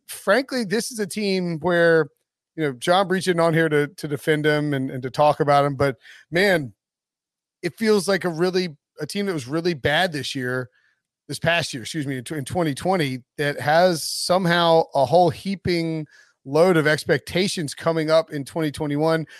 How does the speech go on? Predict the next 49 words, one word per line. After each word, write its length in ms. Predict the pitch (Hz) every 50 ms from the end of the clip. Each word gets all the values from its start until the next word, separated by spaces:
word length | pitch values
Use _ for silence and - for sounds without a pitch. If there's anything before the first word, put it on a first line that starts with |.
| - _ -
They 80 | 147
went 180 | 151 156 165 170
out 200 | 170 165 - -
and 160 | 151 143 135
drafted 420 | 120 147 143 151 151 - 160 143 127
Ja'Marr 340 | - 139 143 147 147 143
Chase 520 | - - - 160 165 180 180 - - - - _ _ _ _ -
to 80 | 143
make 220 | 139 147 147 135 - _ _ _ _ _
Joe 220 | - - 156 160 147
Burrow 380 | 120 147 147 156 156 151 143
happy. 580 | 120 - - 139 147 - - 196 190 202 208 _ _ - - - - _ -
Uh, 160 | 120 123 127
they 160 | 127 151 147
also 320 | 151 156 139 - - 156
picked 300 | 143 - - 160 - -
up, 240 | 170 156 151 143 _ - _ _ _ _ -
uh, 200 | 127 131 127 131 123 _ _ 165
Jackson 440 | 120 156 156 151 165 - - 165 139
Carman, 600 | - - 160 156 160 170 175 185 202 208 202 220 _
the 200 | 139 139 139 143
offensive 380 | 135 143 135 151 143 143 139
lineman 260 | 139 143 151 156 151 143
out 80 | 131
of 80 | 127 _
Clemson, 400 | - 165 156 147 - 185 190 160
to 100 | - 151
make 240 | 147 143 135 117 -
the 100 | 143 131
world 380 | 127 143 170 190 196 190 151
happy, 480 | 139 151 143 139 - 180 185 202 214 - - - - _ _ -
uh, 120 | 123 123
because 240 | 120 131 - - 123
you 80 | 127 120
can't, 280 | - - 156 147 -
you 80 | 127 120
gotta 180 | 139 135 135
have 180 | 127 147 143 135
an 60 | 139
offensive 400 | 131 131 131 - 139 123 - 120
lineman 300 | 131 139 156 156 139 127
there. 240 | 131 139 147 147 - - - - -
They 100 | 135 139
signed 300 | - 196 185 185 175 160
Riley 280 | 165 165 165 156 147
Reiff 340 | 135 160 170 180 170 - -
in 80 | 147 143
the 100 | 135 135
offseason. 800 | 143 156 170 160 - - - 175 175 160 139 170 175 175 170